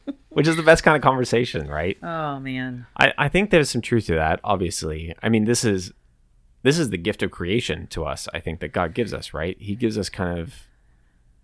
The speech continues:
Speaker 2: in a remarkable way, kind of the, the raw materials of a world, and then
Speaker 1: Mm-hmm.
Speaker 2: invites us to create and be creative and continue his creative work, right?
Speaker 1: Right.
Speaker 2: So it's like, okay,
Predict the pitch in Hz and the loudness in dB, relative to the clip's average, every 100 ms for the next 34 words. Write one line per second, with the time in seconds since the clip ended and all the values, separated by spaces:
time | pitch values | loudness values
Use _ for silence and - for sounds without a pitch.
0 | _ _ - 101 98 95 104 127 139 110 | _ _ 0 2 4 6 6 6 4 4
1 | 87 78 78 95 87 - 80 - - 87 | 4 2 0 -2 0 0 -2 -2 0 0
2 | 85 90 92 101 101 90 - 120 82 78 | 2 4 6 6 4 2 4 4 4 -2
3 | 76 - - - _ - 90 90 87 95 | -4 -6 -12 -16 _ -4 0 2 2 2
4 | 78 78 - - - 95 98 95 90 90 | 2 -2 -10 -12 -6 -2 0 0 0 -2
5 | 92 95 85 - 80 80 80 - _ _ | -2 -4 -4 -4 -2 -2 -4 -10 _ _
6 | _ - 104 95 101 82 - - 92 82 | _ -6 -2 0 0 -2 -6 -10 -6 -4
7 | 90 98 95 90 82 78 78 78 90 113 | -4 -4 -2 0 0 -2 -6 -6 -6 -2
8 | 107 87 98 110 - - 92 87 85 82 | -2 -2 -2 -4 -4 -4 -2 0 -2 -6
9 | - - 98 73 - - 87 80 117 - | -12 -6 -4 -4 -6 -10 -6 -4 -6 -10
10 | _ _ _ _ _ - 92 90 95 87 | _ _ _ _ _ 0 0 2 0 0
11 | - 104 - 85 82 82 87 | -2 -2 0 2 0 -2 -6